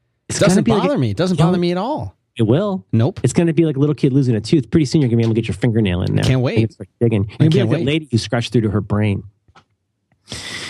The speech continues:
Speaker 2: You mean my
Speaker 1: So,
Speaker 2: mom?
Speaker 1: <sighs> tell me about something you like.
Speaker 2: Uh, I can tell you about Hover.
Speaker 1: Ah, I would love to hear about Hover.
Speaker 2: I would love to tell you about it. Hover is, uh, hover dot com. They're a domain. Are you familiar with domain names?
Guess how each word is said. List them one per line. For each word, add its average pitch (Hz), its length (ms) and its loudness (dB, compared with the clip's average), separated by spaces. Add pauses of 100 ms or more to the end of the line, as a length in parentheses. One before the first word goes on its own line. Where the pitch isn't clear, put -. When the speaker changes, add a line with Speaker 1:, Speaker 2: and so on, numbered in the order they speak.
(320)
Speaker 2:
You 110 100 2
mean 113 120 2
my 95 80 -2
Speaker 1:
So, 131 340 -2 (280)
Speaker 2:
mom? - 760 -12
Speaker 1:
<sighs> - 20 -10
tell 262 120 0
me 294 80 0
about 220 120 -4
something 170 220 -2
you 123 120 2
like. 107 260 -4 (600)
Speaker 2:
Uh, 113 460 0
I 101 100 -14
can 113 120 0
tell 107 140 -2
you 104 40 0
about 87 180 -4
Hover. 120 420 -6 (400)
Speaker 1:
Ah, 135 340 0
I - 40 -2
would - 100 0
love 127 440 0
to 151 60 -10
hear 123 140 -6
about 98 180 -10
Hover. 80 220 -10
Speaker 2:
I 113 180 0
would 113 260 0
love 113 240 -2
to 113 80 -2
tell 156 220 0
you 151 60 0
about 110 220 -2
it. 113 100 -4
Hover 135 400 0
is, 113 420 -2
uh, 90 280 -2 (120)
hover 127 220 -2
dot 117 180 -4
com. 87 340 -6 (760)
They're 123 180 2
a 123 100 0
domain. 120 480 0
Are 131 120 0
you 160 100 0
familiar 185 320 -2
with 156 120 -2
domain 135 300 0
names? 147 340 -6